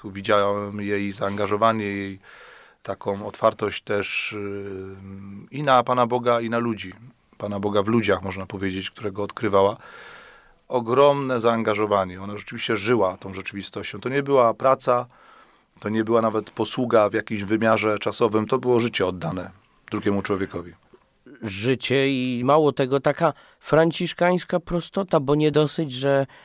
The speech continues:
Speaker 2: do ludzi to jeszcze każde zwierzątko musiało być zaopiekowane.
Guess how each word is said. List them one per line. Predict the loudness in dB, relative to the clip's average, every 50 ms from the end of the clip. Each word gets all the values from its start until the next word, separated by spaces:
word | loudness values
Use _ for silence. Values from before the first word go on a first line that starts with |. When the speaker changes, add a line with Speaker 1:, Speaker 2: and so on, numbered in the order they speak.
| -20 _ _
Speaker 2:
do | -16 -8 0 4 4 6
ludzi | 6 4 2 0 -2 -4 -6 -6 -4 -2
to | -2 -2
jeszcze | 0 0 0 -2 -2 -2 -2 -4 0
każde | 2 2 2 2 2 2 2
zwierzątko | 4 4 4 6 6 6 4 4 2 -2 0 2 2
musiało | 2 2 0 0 2 4 4 4 4
być | 2 2 -2 0 2
zaopiekowane. | 2 2 2 2 0 -2 0 2 2 2 4 4 4 4 2 0